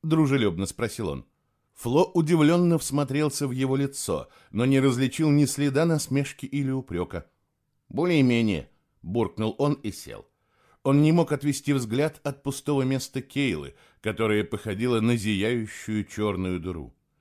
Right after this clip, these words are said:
Её не было здесь, и виноват в этом был исключительно её жених.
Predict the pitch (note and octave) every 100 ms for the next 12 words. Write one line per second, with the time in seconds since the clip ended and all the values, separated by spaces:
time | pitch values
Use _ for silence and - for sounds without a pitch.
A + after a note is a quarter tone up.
0 | _ _ - A#2+ D3 E3 E3 F#3+ - D2+
1 | D#2 F2 D#2+ - - B2+ B2+ B2 B2+ E3
2 | D#3 D3 C#3+ B2 B2 - A2 G#2+ - E3+
3 | - F#3 F3 E3 D#3+ G#2+ A#2 G#2+ A2 F#2+
4 | F2+ _